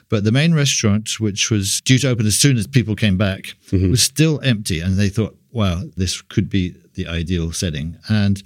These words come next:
Speaker 1: at the same time, things are up and running again in, in Japan, and especially in Kyoto. They've also figured it might help the Ace boost their come back with a bang,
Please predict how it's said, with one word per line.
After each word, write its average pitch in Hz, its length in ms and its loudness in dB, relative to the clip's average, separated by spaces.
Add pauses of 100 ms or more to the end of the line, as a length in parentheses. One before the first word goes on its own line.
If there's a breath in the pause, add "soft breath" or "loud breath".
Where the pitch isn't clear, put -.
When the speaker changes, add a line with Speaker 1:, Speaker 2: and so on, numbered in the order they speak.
(400 loud breath)
Speaker 1:
at 101 80 -4
the 107 80 0
same 151 240 4
time, 104 360 0 (240)
things 110 240 2
are - 100 -4
up 120 180 -2
and 104 120 4
running 110 340 2
again 104 280 2
in, 95 180 0
in 95 220 0
Japan, 98 380 0
and 92 180 0
especially 95 400 -2
in 95 60 2
Kyoto. 95 460 0 (600 soft breath)
They've 104 420 0
also 117 200 2
figured 101 200 0
it 104 60 0
might 98 160 0
help 101 260 0
the 110 140 2
Ace 113 400 0 (680)
boost 127 300 0
their 101 340 0 (240)
come 107 220 2
back 101 220 -4
with 95 100 2
a 87 40 -4
bang, 104 600 0